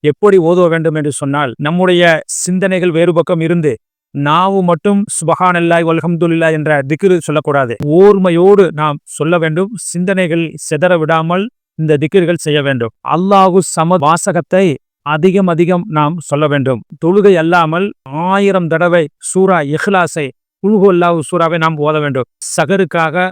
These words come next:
நோன்பு வைப்பதற்காக நாங்கள் எழுந்திருப்போம். எழுந்திருத்து சகர் வைப்பதற்கு முன்பு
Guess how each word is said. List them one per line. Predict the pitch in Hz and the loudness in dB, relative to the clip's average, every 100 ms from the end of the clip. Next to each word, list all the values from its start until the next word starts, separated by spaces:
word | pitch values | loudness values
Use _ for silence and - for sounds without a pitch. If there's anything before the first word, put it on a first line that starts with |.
| - | -8
நோன்பு | 165 165 196 196 180 | -6 -4 -2 0 0
வைப்பதற்காக | 160 170 160 156 160 165 | 0 -2 -2 -2 -4 -2
நாங்கள் | 160 160 | -4 -2
எழுந்திருப்போம். | 151 170 151 147 170 185 - | -2 -2 -2 -2 -2 -4 -4
எழுந்திருத்து | 160 190 180 156 135 170 190 - _ - | 0 2 2 0 -2 -2 -2 -4 _ -18
சகர் | - 160 165 196 | -4 -2 0 0
வைப்பதற்கு | 185 175 180 175 151 160 | 0 0 0 0 -2 -4
முன்பு | 151 185 170 | 0 0 2